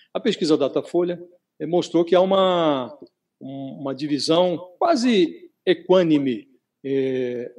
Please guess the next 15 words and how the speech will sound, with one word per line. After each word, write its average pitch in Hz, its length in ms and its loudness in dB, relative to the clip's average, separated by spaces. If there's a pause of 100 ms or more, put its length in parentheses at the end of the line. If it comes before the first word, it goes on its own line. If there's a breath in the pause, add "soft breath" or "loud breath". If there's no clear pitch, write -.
(180)
no 139 380 0
eleitorado 135 520 2
evangélico 135 600 2
em 143 60 0
relação 156 360 0
a 143 60 4
Bolsonaro 151 500 0
e 175 60 0
Lula, 135 320 0
né? 151 140 -8
Quarenta 170 320 0
e 147 40 4
seis 143 240 0
por - 140 -10
cento 151 480 -2